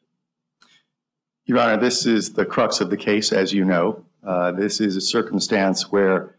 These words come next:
discrimination on a prohibited basis is being practiced against a subgroup of that entire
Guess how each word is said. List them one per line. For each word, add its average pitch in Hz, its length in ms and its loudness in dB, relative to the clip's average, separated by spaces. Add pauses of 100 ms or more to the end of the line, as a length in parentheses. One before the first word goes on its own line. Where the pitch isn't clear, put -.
(240)
discrimination 110 800 2
on 95 140 2
a 90 80 0
prohibited 104 720 -2
basis 101 600 0 (320)
is 95 240 -2
being 110 280 2
practiced 98 520 -2
against 92 260 0
a 95 120 0
subgroup 98 680 0 (600)
of 90 140 -12
that 95 180 2
entire 90 720 0